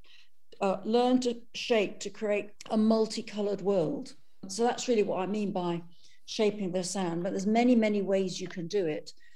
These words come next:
In terms of colours, and by colours, also we've talked about this a lot before in the past. Colours, I just, by colours, I just mean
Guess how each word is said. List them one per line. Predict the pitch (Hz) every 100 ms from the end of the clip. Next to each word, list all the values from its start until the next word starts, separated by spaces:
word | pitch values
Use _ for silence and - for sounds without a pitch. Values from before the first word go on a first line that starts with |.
| -
In | -
terms | 226 294 302 254
of | -
colours, | - - 233 190 - - - - - - - - - - - -
and | 196
by | 208
colours, | - 247 240 220 214 - - -
also | 254 254
we've | 240 240
talked | 240 233
about | 214 196 202
this | 208
a | 208
lot | 220 214 -
before | 185 220 220 185
in | 175
the | 165
past. | 185 208 165 147 - - - - - - - -
Colours, | - 302 302 262
I |
just, | 240 226 -
by | 208
colours, | 240 254 202 202
I |
just | 202 233
mean | 226 214 208 202